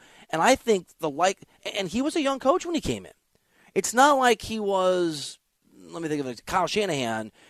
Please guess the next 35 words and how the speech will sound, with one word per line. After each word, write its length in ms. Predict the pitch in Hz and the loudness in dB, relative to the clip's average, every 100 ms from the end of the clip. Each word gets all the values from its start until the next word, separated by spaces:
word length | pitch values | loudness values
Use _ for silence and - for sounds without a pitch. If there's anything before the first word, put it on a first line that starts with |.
| _ | _
and 80 | - | 0
Kyle 180 | 185 170 | 4 4
Shanahan 640 | 180 175 156 151 139 135 - | 2 -2 -2 0 0 -2 -4
goes 260 | 151 147 | -2 0
and 120 | 139 131 | -2 -2
gets, 340 | 135 - - | -2 -4 -12
whatever, 500 | - 139 127 107 104 98 _ _ _ _ - | -10 -6 -4 -4 -10 -14 _ _ _ _ -8
Tom 240 | 156 156 139 | -2 -2 0
Brady 260 | 156 151 | 0 2
is 100 | 117 | -2
prime 420 | - 120 113 113 | -4 -4 -4 -4
or, 40 | 120 | -8
or 200 | 143 147 | -6 -2
Aaron 180 | 160 160 | 0 2
Rodgers 400 | 226 165 123 113 - - - | 0 0 -4 -14 -20 -20 -8
and 100 | 151 | 0
says, 120 | 160 | 4
"Okay, 260 | 196 - | 4 4
I 60 | 143 | 2
know 100 | 175 | 2
what 80 | 165 | -2
I'm 60 | |
doing, 400 | 131 143 139 139 | 0 2 4 2
but 80 | 127 | 0
this 180 | 151 147 | -2 -2
guy's 280 | 156 143 127 | 0 -2 -2
a 60 | |
big 240 | 117 135 117 | -8 -8 -8
star 320 | - 120 120 | -6 -4 -4
and 100 | 117 | -6
kind 160 | 127 123 | -4 -4
of 60 | |
has 140 | 120 117 | -6 -8
an 60 | |
ego. 320 | 113 110 110 | -8 -4 -4